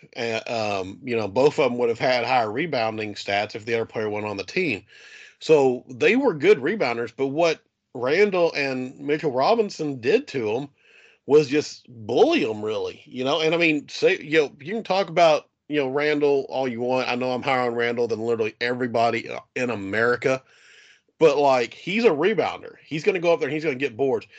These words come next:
Towns isn't. Towns is a good rebounder, but he also, like, takes plays off. He's, you know, I like Towns a lot, but it's just that it's weird that that's the trade everyone's talking about because I don't understand. Like, do you put Ta-, like,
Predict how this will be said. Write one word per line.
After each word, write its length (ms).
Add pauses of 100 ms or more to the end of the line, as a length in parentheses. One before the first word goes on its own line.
(220)
Towns 580
isn't. 480
Towns 380
is 100
a 80
good 320
rebounder, 520
but 100
he 80
also, 400
like, 340
takes 300
plays 340
off. 480
He's, 320 (640)
you 120
know, 320
I 100
like 320
Towns 340
a 40
lot, 360
but 220
it's 160
just 400
that 180 (260)
it's 180
weird 320
that 120
that's 400
the 140
trade 400
everyone's 420
talking 400
about 380
because 280
I 140
don't 160
understand. 640 (460)
Like, 100
do 80
you 80
put 220
Ta-, 280
like, 220